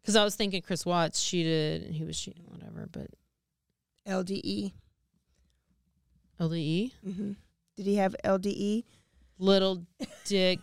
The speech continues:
Speaker 2: <laughs>
Speaker 1: energy. I knew I could figure it out.
Speaker 2: That's all the security, insecurity leads back to that.
Speaker 1: Yeah.
Speaker 2: Oh, that car. You ca-, you can't even tell what kind of car that is.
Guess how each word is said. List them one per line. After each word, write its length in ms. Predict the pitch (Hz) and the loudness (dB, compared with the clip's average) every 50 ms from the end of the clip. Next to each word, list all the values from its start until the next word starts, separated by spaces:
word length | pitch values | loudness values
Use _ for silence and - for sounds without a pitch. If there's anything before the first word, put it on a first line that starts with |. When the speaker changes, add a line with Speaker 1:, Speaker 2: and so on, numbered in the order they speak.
| - _ | -6 _
Speaker 2:
<laughs> 100 | _ - | _ -2
Speaker 1:
energy. 1200 | 180 175 180 185 185 165 - 233 262 254 254 254 254 247 240 240 240 233 233 226 220 214 208 214 - 233 - - - 226 - - - - - _ _ - | 0 0 2 2 0 0 0 2 4 6 8 8 8 8 6 6 6 6 6 6 6 6 6 4 2 0 -4 -6 -8 -8 -8 -10 -18 -20 -20 _ _ -2
I 120 | 185 214 240 | 0 2 2
knew 200 | 262 294 349 392 | 4 6 6 6
I 140 | 381 311 302 | 6 6 4
could 180 | - 269 247 | 2 0 2
figure 220 | - 277 262 247 240 | 4 4 6 6 6
it 120 | 233 226 | 6 6
out. 380 | 220 220 214 208 202 202 196 185 | 6 6 6 6 8 8 6 6
Speaker 2:
That's 300 | 190 202 - - - - - | 4 0 -4 -6 -6 0 4
all 260 | - 208 214 220 233 | 6 8 8 8 8
the 80 | 233 - | 6 2
security, 840 | - - 269 - - 330 294 294 302 294 277 277 269 269 269 269 | 0 -2 -2 0 2 4 4 4 6 6 6 6 6 6 6 6
insecurity 1040 | - - 277 277 - - 294 - - 311 294 285 277 262 254 254 254 254 262 277 - - - | 6 4 4 4 2 -2 0 2 2 4 6 6 4 6 4 4 4 4 2 2 -2 -6 -4
leads 420 | - 208 202 208 214 226 220 - 214 | -2 2 4 4 4 4 2 0 2
back 280 | 214 220 220 220 - | 4 4 4 4 2
to 140 | - - 220 | 0 0 2
that. 380 | 202 196 180 175 170 175 - - - | 4 6 6 6 6 4 2 0 -6
Speaker 1:
Yeah. 380 | 185 175 165 165 165 165 165 - _ - 165 156 - - - - | -6 -4 -2 -2 -2 -2 -4 -6 _ -10 -12 -12 -14 -18 -12 0
Speaker 2:
Oh, 320 | - 196 208 208 214 214 214 | 4 6 8 10 10 10 8
that 200 | 196 185 - - | 6 4 2 0
car. 320 | - 175 160 156 156 160 | 0 0 2 2 4 2
You 180 | 165 180 196 196 | 2 0 -2 -4
ca-, 120 | - - - _ _ _ | -6 -10 -16 _ _ _
you 160 | - 214 208 202 | -18 -16 -14 -6
can't 160 | - - 208 | -4 -2 -2
even 100 | 202 196 | -2 -2
tell 120 | 190 - 196 | 0 0 0
what 120 | 190 - | 0 -2
kind 120 | - 202 | -4 -6
of 60 | 196 190 | -6 -4
car 200 | - 208 185 180 | -2 -2 0 0
that 140 | 180 175 | 0 0
is. 340 | 170 160 170 170 - - - | 0 0 -2 -2 -6 -12 -16